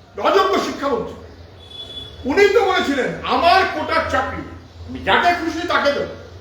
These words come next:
যখন খুশি তখন দেবো, তুমি বলার কে?" নাটক করার জায়গা নেই। গ্রামের লোক বলছে, "বাপের চাকরি নাকি কারণ? তোর বাপের চাকরি, আমার কোটার চাকরি, আমার বাপের চাকরি।"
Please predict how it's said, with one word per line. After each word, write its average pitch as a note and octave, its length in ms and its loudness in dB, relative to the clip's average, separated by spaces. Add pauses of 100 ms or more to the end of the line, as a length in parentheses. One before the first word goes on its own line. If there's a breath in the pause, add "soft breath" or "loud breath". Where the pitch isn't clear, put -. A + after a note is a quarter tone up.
(300)
যখন F#4 400 6
খুশি F#4 240 -2
তখন D#4+ 300 -2
দেবো, C#4+ 300 -2 (360)
তুমি F#4 200 2
বলার F#4 300 8 (100)
কে?" G#3+ 320 -8
নাটক D#4+ 380 -2
করার D4 160 -2
জায়গা C#4 220 -2
নেই। F#3+ 120 -4 (1400)
গ্রামের G3+ 300 2
লোক A3+ 120 6
বলছে, A3 300 4 (580)
"বাপের D#4+ 340 4
চাকরি - 260 0
নাকি F3 220 -2
কারণ? - 340 -8 (1160)
তোর E3+ 80 -4
বাপের G#3 360 4
চাকরি, G#4+ 260 -2 (1000)
আমার A#3+ 360 4
কোটার A#3+ 300 4
চাকরি, B3 300 0
আমার A#3 200 0
বাপের A#3 380 0
চাকরি।" - 340 -2